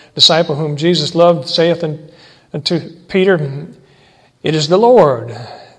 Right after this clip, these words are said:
Now when Simon Peter heard that it was the Lord, he girt his fisher's coat unto him, for he was naked,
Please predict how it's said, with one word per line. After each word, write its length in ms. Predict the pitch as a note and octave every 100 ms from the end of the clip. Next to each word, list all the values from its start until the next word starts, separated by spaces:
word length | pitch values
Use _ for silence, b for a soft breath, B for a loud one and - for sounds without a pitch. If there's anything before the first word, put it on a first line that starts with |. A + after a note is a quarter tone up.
| _
Now 240 | D3+ D3 C#3
when 160 | C3+
Simon 340 | - D#3+ D3+ C#3
Peter 280 | E3+ D#3
heard 200 | C#3+ E3
that 140 | D#3 D#3
it 120 | D#3
was 240 | D#3+ D#3
the 60 | C#3
Lord, 320 | C#3+ F3+ F#3
he 100 | D3+
girt 300 | C3+ F3 F#3+
his 240 | D3 C#3 -
fisher's 580 | - - G3 - E3+
coat 300 | - F#3+ F#3+
unto 220 | E3+ D3+ D3+
him, 300 | E3+ G3 F3+ B B B B B _
for 160 | -
he 120 | C3+ C#3
was 160 | B2
naked, 420 | D3+ F3 D3 D#3